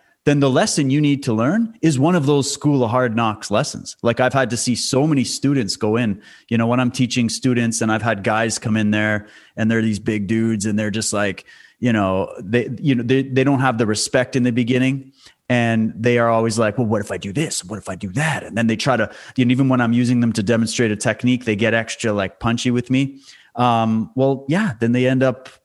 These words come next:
lying on their backs wondering what day it is. And it's just the way it goes.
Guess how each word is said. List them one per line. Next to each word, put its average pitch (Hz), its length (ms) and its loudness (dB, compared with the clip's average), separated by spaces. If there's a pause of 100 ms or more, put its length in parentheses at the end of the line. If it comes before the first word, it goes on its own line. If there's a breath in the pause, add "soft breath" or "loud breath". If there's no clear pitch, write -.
(220)
lying 127 260 2
on 123 120 2
their 120 100 2
backs 139 400 -2
wondering 117 480 0
what 107 200 0
day 147 180 0
it - 80 -6
is. - 260 -12
And 110 80 -2
it's 104 100 -2
just - 200 -2
the 120 80 0
way 117 160 2
it 104 100 -6
goes. 135 380 -4